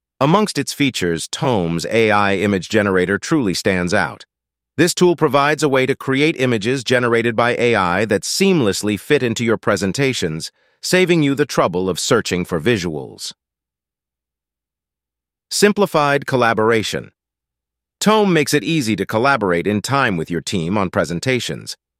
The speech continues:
Just click the share button, add your team members' email addresses, and voila!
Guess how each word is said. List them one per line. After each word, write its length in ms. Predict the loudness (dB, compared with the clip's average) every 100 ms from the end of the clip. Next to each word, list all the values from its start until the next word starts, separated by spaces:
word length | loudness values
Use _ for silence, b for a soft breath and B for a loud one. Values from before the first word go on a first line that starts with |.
| _
Just 280 | 0 0 0
click 260 | -2 -2 0
the 80 | -2
share 400 | 2 2 2 2
button, 420 | -2 -6 -10 -14 _ _
add 240 | 0 0
your 140 | 0 0
team 280 | 0 0 2
members' 400 | 2 2 -2 0
email 380 | 0 2 2
addresses, 500 | 0 2 0 0 -4 -2
and 200 | -2 -2
voila! 560 | 0 2 2 0 -6